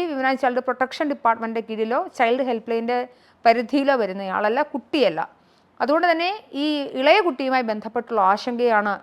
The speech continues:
ഇപ്പോൾ ഏറ്റവും അധികം ചർച്ചയാകപ്പെടുന്നത്. ഈ ഘട്ടത്തിലാണ് ചൈൽഡ് ഹെൽപ്പ് ലൈനിലേക്ക് പരാതി എത്തുന്നത്. ഇതുമായി ബന്ധപ്പെട്ട് ചൈൽഡ് ഹെൽപ്പ് ലൈൻ അധികൃതർ രേണു സുധിയോട് സംസാരിച്ചിരുന്നു. രേണു സുധി ആദ്യഘട്ടത്തിൽ ഫോൺ എടുക്കുകയും, ആ, "വീട്ടിലേക്ക് വരൂ"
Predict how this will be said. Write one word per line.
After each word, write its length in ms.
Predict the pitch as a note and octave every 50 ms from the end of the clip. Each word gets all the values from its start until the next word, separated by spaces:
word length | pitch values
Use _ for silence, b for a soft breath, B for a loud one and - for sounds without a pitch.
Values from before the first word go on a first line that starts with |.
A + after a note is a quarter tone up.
| -
ഇപ്പോൾ 360 | F#3+ F3+ F3+ G3+ G3 G3 F#3+ - -
ഏറ്റവും 340 | F#3+ F#3 F#3 A#3 A#3+ A#3+ A3 -
അധികം 480 | - - F3 F3 - G#3+ C#4 C#4+ C4 A3
ചർച്ചയാകപ്പെടുന്നത്. 880 | - G3 F3 - - A3 G#3+ G#3 G#3 G#3 A3+ A3+ G#3+ A3 A3+ A3+ C#4 F4 - b b b b b b b b b
ഈ 60 | C#4 C#4+
ഘട്ടത്തിലാണ് 640 | C4 D4 B3 D4 D4+ D4+ F4 E4+ D#4+ D4+ D4+ D#4 D#4 E4 E4+ - -
ചൈൽഡ് 240 | C#4+ C4+ C4+ C4 C4
ഹെൽപ്പ് 220 | B3+ B3 A#3+ B3 C4
ലൈനിലേക്ക് 380 | C#4 C4+ C4+ C4 B3+ B3+ C4 B3 -
പരാതി 300 | G3 F#3 F#3+ G3 G#3+ B3+
എത്തുന്നത്. 460 | C4+ C#4 C4+ C#4+ C4 C4+ B3+ D4 F#4+ G#4 - - -
ഇതുമായി 340 | A3+ G#3+ A#3 A#3 C4+ C#4 C4+ A3+
ബന്ധപ്പെട്ട് 440 | B3 A#3+ A#3 C4+ C4 - C#4 - D4 D#4 D4
ചൈൽഡ് 260 | - B3+ A#3+ C4 C4+ C4
ഹെൽപ്പ് 240 | C4 A#3+ A3 - -
ലൈൻ 180 | A#3+ B3 C4 C#4+ E4 - -
അധികൃതർ 560 | G#3+ G3+ - - D4 A#3+ B3+ F#3+ D3+ C#3 - - _ _ _ _ _ _ _ _ _ _ - _ A3
രേണു 200 | G#3+ A3 A#3 B3+
സുധിയോട് 400 | B3 C4+ B3 G#3 - A#3 A#3 A3+
സംസാരിച്ചിരുന്നു. 720 | G#3+ - F3 E3 E3 - G#3+ A#3 A#3+ - D4+ C#4+ C#4 E4 F4+ b b b b b b - B3
രേണു 240 | C4+ C#4+ D#4+ F#4
സുധി 320 | F#4+ - G4 D#4 C#4 D#4 E4+ F#4 - -
ആദ്യഘട്ടത്തിൽ 600 | - B3 C4 C4+ D#4+ D#4 D4+ C#4+ C#4+ C#4+ C#4+ D4+ D#4 D#4+ E4 D#4+
ഫോൺ 300 | C#4+ - C#4 B3+ C4+ C#4
എടുക്കുകയും, 560 | C#4 B3+ A#3+ B3+ C4+ C4 C4 C4 C4 C#4+ F#4 A4+ - -
ആ, 80 | - B3+
"വീട്ടിലേക്ക് 540 | A#3 B3+ C4+ C4 - D4+ D4+ D4+ B3+ D4+ D4 C4+
വരൂ" 180 | B3 A#3+ B3+